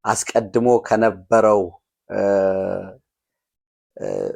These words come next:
ዲፌንሲቭ ፖዚሽን አሁን ሙሉ ለሙሉ በማጥቃት ኦፌንስ በማድረግ ስቲል ወደ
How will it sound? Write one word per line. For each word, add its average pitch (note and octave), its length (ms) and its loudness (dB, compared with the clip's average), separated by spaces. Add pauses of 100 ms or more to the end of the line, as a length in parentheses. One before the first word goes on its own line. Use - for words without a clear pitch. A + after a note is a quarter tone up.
(500)
ዲፌንሲቭ C#3+ 640 2 (640)
ፖዚሽን C3 560 2
አሁን C3+ 320 2 (540)
ሙሉ D3+ 240 4
ለሙሉ C3 280 4 (100)
በማጥቃት B2+ 600 0
ኦፌንስ A2+ 320 -4
በማድረግ G#2+ 520 2
ስቲል E3+ 300 0 (680)
ወደ A2+ 260 2